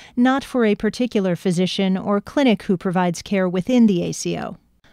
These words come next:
For anyone who is interested in reviewing an A C O's performance on the caps measures,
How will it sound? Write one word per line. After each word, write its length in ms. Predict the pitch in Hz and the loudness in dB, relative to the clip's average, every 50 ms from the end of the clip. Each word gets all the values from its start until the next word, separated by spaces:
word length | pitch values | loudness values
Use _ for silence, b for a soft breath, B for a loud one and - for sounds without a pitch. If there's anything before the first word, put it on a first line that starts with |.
| b b _ | b b _
For 280 | 226 - - 302 294 294 | -6 0 2 4 6 6
anyone 400 | 302 330 339 302 226 196 185 185 | 4 4 4 4 6 6 6 4
who 160 | 170 202 214 | 4 6 6
is 120 | 208 190 | 6 6
interested 680 | - 214 220 214 - - 185 160 - - - 170 165 165 | 8 6 6 6 6 2 0 -2 -2 -2 -2 0 0 2
in 120 | 180 202 | 4 6
reviewing 480 | 214 220 220 190 226 247 277 302 302 254 | 6 6 6 6 6 4 4 4 4 4
an 120 | 196 180 | 4 4
A 120 | 180 175 175 | 6 4 4
C 240 | 170 - 208 196 180 | 2 2 2 2 4
O's 200 | 180 180 170 - | 4 2 0 -2
performance 760 | - - 175 - - - 226 233 240 208 160 151 165 - - | -4 -4 -4 -4 -2 2 4 4 4 4 2 2 0 -2 0
on 140 | 190 180 185 | 0 2 2
the 80 | 185 | 0
caps 400 | 180 - 208 214 226 - - - | 0 -2 -2 -2 -2 -2 0 2
measures, 580 | 202 185 190 214 202 185 160 135 131 - - | 2 4 4 2 0 0 -4 -6 -8 -12 -16